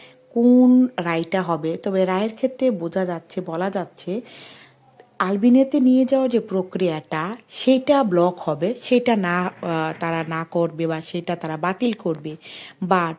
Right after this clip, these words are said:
পায়েজে সিকিউরও থাকবে কি না থাকবে, সেটা এখন ডিসাইড করবে না। বা পায়েজে সিকিউরও যে বর্তমানে যে দেশগুলো আছে, সেটি এখন আপাতত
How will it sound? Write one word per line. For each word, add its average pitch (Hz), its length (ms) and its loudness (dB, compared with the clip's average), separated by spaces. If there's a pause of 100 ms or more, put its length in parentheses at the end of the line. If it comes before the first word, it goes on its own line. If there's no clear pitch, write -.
(120)
পায়েজে 214 400 0
সিকিউরও 247 640 0
থাকবে 190 500 -4
কি 269 120 -2
না 262 180 2
থাকবে, 180 320 -6
সেটা 180 300 -6
এখন 170 280 -8
ডিসাইড 160 420 -8
করবে 180 360 -4
না। 156 240 -8 (440)
বা 156 160 0
পায়েজে 202 400 -2
সিকিউরও 233 520 0
যে 202 240 0
বর্তমানে 202 600 -2
যে 190 140 0
দেশগুলো 165 460 -4
আছে, 160 220 -8
সেটি 185 300 -6
এখন 160 260 -6
আপাতত 160 440 -10